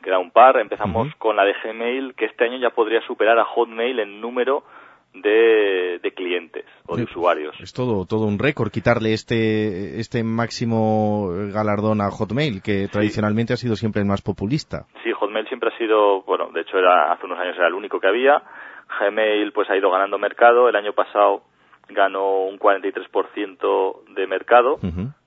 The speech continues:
Speaker 1: mientras que Microsoft perdió un cinco por ciento. Y Yahoo, bueno, Yahoo está muy, muy,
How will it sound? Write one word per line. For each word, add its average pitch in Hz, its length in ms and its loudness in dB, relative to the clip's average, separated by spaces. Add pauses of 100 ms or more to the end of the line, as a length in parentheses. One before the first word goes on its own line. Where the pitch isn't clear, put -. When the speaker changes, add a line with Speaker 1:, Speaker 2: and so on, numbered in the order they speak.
Speaker 1:
mientras 104 280 -6
que - 80 -14
Microsoft 92 340 -16
perdió 98 240 -2
un 90 120 -14
cinco 90 240 -8
por - 180 -8
ciento. 80 420 -12 (580)
Y 98 240 -12
Yahoo, 92 300 -2
bueno, 85 220 -4
Yahoo 78 240 -8
está 82 160 -6
muy, 82 200 -12
muy, 82 200 -20